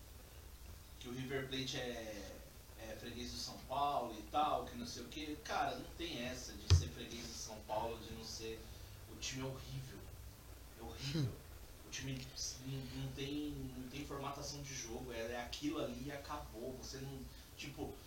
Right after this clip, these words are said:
Speaker 1: ele não se adapta ao jogo que tá acontecendo. Ele, eu acho incrível. Teve um jogo, eu não lembro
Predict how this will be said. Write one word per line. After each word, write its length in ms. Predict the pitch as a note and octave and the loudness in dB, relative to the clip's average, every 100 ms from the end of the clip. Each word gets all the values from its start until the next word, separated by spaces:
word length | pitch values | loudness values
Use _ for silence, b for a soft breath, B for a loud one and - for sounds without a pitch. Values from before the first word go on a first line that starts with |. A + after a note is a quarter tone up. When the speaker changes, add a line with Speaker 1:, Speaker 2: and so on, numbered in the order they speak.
| b | b
Speaker 1:
ele 180 | C3 D3 | 0 2
não 100 | D3+ | 2
se 160 | D3+ D#3+ | 4 6
adapta 880 | D3 - - - - - B2 - - - - - | 6 4 4 6 6 2 -4 -4 -4 -8 -12 -2
ao 220 | A#2 C3 | 2 4
jogo 400 | B2+ C3+ C#3+ D3 | 4 4 4 2
que 80 | - | -2
tá 100 | B2 | 0
acontecendo. 600 | - C#3+ C#3+ - B3 C3 - - - | 0 2 0 0 0 12 12 12 12
Ele, 240 | - - - - - - - - | 12 12 12 12 12 12 12 12
eu 120 | - | 12
acho 280 | G#3 - A3+ | 12 12 6
incrível. 640 | G#3+ - G#3 B3 D#3+ - - - - - - - D3+ - | 2 2 4 6 6 2 0 -6 -8 -10 -10 -8 -8 -2
Teve 140 | G3+ | 4
um 120 | F3+ | 4
jogo, 260 | C#3+ D#3+ F3+ | 4 2 0
eu 40 | |
não 80 | E3+ | -2
lembro 200 | D#3+ F3+ | -2 -4